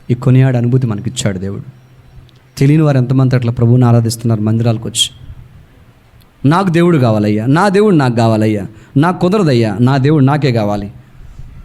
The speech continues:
అని నీతో చెప్పాడు, నువ్వు వస్తే ఎదురుగా ఉంటాను అన్నాడు. ఏమన్నా అంటే, "నాకు తెలియదు, నాకు కావాలి." చూసావా, ఆశగల ప్రాణాన్ని దేవుడు ఏం చేస్తాడు? తృప్తిపరుస్తాడు. పిల్లలతో పిల్లల్లాగా అయిపోతాడు దేవుడు కూడా. "నాకు దేవుడు కావాలి," ఆ భావం చెప్తున్నా.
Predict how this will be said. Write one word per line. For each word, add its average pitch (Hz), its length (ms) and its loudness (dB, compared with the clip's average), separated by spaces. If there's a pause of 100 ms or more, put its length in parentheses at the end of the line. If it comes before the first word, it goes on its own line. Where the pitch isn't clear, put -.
అని 262 100 4
నీతో 311 160 2 (100)
చెప్పాడు, 285 300 0
నువ్వు 247 180 2
వస్తే 208 200 0
ఎదురుగా 240 200 2
ఉంటాను 240 320 0
అన్నాడు. 247 240 2
ఏమన్నా 240 220 0
అంటే, 240 200 -4
"నాకు 214 220 0
తెలియదు, 175 240 2
నాకు 123 180 0
కావాలి." 104 340 -4
చూసావా, - 680 -2 (240)
ఆశగల 185 480 0
ప్రాణాన్ని 165 460 0
దేవుడు 160 200 2
ఏం 165 140 4
చేస్తాడు? 170 640 -2 (560)
తృప్తిపరుస్తాడు. 131 680 -6 (840)
పిల్లలతో 247 480 2
పిల్లల్లాగా 254 600 2
అయిపోతాడు 226 440 0
దేవుడు 202 220 0
కూడా. 139 260 0 (640)
"నాకు 233 260 0
దేవుడు 269 260 4
కావాలి," 262 800 2
ఆ - 20 -4
భావం 156 400 -2
చెప్తున్నా. 160 320 -4